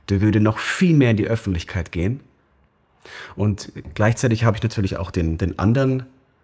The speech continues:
ja nicht Job, aber den anderen Bereich unserer Arbeit ist ja der, dass wir auch die ganze kreative Sachen machen, die Sessions im Studio aufnehmen,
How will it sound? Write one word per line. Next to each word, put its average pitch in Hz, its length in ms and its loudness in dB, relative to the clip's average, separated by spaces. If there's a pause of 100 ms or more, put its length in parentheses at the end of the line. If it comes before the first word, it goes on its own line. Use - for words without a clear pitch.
(160)
ja 85 180 -4
nicht 85 240 -4
Job, 104 280 4
aber 90 180 0
den 85 100 0
anderen 110 240 4
Bereich 107 300 0
unserer 101 240 -4
Arbeit 101 260 -2
ist 98 120 -2
ja 87 80 -2
der, 92 180 0
dass - 180 -4
wir - 140 -6
auch 90 80 -8
die 95 100 -6
ganze 92 260 -4
kreative 107 520 -2
Sachen 95 320 -2
machen, 92 260 -2
die 90 60 -2
Sessions 95 400 -2
im 87 60 -4
Studio 101 360 -2
aufnehmen, 87 560 -2